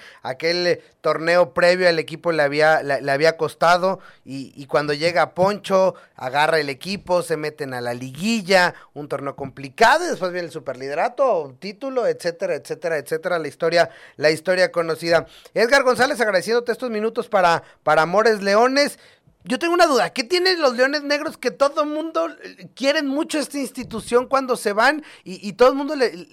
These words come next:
le guardan un, un cariño? No es porque uno esté acá y porque estamos en, en, en el programa, pero, pero de verdad m-, me, me parece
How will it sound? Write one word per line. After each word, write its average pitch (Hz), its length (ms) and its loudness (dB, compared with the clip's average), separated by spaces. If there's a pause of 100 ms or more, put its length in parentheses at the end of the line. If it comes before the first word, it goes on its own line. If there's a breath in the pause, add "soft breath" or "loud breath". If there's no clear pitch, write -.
(180)
le 196 180 -2
guardan 254 520 0
un, 277 180 -6
un 240 160 -4
cariño? 277 520 0 (380 soft breath)
No 185 160 -2
es 277 140 -2
porque 330 320 -8
uno 254 160 -6
esté - 200 -4
acá 190 320 0
y 233 60 -6
porque 165 240 -12
estamos 185 280 -6
en, 180 100 -8
en, 123 340 -12
en 135 280 -14
el 135 120 -10
programa, 151 640 -2
pero, 170 260 -4
pero 151 220 -2
de 156 100 0
verdad 160 340 0 (320 soft breath)
m-, 151 380 -18
me, 165 540 -6
me 165 180 -6
parece 196 800 2